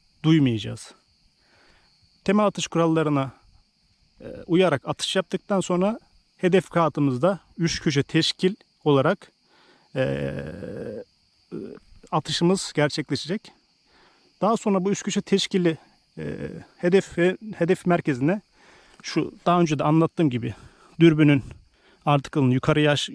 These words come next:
aşağıya alarak ve sağa sola ay-, ay-, alarak ayarlayacağız. Hadi atış yapmaya bak-, başlayalım. Nişan alma konusunda, e, nişan gözümüzün sağ gözümüzün veya sol gözümüz olduğunu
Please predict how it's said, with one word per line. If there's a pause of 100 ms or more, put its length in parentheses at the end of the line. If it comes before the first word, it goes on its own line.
(140)
aşağıya
alarak
ve
sağa
sola
ay-,
ay-,
alarak (380)
ayarlayacağız. (920)
Hadi
atış
yapmaya
bak-,
başlayalım. (2250)
Nişan
alma (120)
konusunda, (1080)
e,
nişan
gözümüzün (160)
sağ
gözümüzün
veya
sol
gözümüz
olduğunu